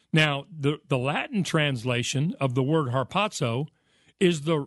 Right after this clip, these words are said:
the Latin word rapturo, R A P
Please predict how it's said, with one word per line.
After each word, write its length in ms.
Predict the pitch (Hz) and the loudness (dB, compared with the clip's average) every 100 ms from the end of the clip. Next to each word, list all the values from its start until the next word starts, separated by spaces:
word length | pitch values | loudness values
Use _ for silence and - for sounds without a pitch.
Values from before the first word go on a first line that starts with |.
| - | -6
the 140 | 131 127 | -2 0
Latin 400 | 143 208 185 143 | 0 -2 0 0
word 380 | 143 160 156 - | 2 0 -4 -2
rapturo, 960 | 135 151 175 _ - 226 202 127 95 90 _ _ _ _ _ _ _ - | 2 2 0 _ 0 2 2 -2 -6 -14 _ _ _ _ _ _ _ 2
R 300 | 160 175 175 | 4 4 2
A 140 | 160 | 0
P 400 | 139 175 175 214 | -2 0 0 0